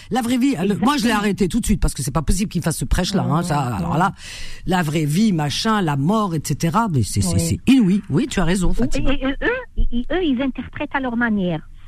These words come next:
Speaker 2: Oui, في الحقيقة. Et, et on, on dit en arabe, euh,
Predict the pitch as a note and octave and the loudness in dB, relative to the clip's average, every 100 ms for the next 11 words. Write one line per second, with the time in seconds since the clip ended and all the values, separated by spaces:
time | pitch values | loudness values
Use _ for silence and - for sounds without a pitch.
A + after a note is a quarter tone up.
0 | - F#3 G#3 C#4+ D4 C4+ - - G#3 - | -8 0 2 2 0 -6 -6 -6 -6 -4
1 | C#3 - - - - - G#3+ G#3+ A3+ A3+ | -6 -6 -18 -18 -14 0 2 2 2 0
2 | F#3+ G#3+ G#3+ G3+ G#3 G3 A#3+ G3+ G3 B3+ | 0 -2 0 0 2 2 2 0 0 -2
3 | F4+ C4 - - - G3+ G3+ F#3+ F3 | -4 -10 -14 -18 -8 -2 0 0 -2